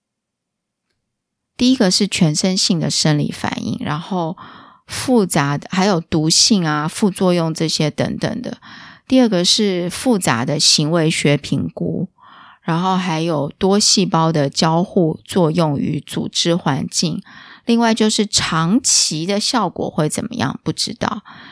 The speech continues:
但他也有提到一些替代方案，就是例如说 organoid，就类器官或是晶片，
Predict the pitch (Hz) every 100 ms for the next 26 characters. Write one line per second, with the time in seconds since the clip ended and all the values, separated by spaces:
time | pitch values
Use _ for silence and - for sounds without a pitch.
0 | - - - 285 277 285 277 202 156 -
1 | 156 165 170 170 160 156 _ - - 185
2 | 170 151 143 - 143 143 143 - 160 156
3 | 165 - - - _ _ _ _ - 214
4 | 175 165 - 165 170 - _ _ _ _
5 | _ - 170 165 165 160 165 165 156 -
6 | - - 220 185 170 202 208 - - 190
7 | 151 - 147 143 165 - 160 - 165 156
8 | - - _ _ _ - 214 214 - 220
9 | 160 202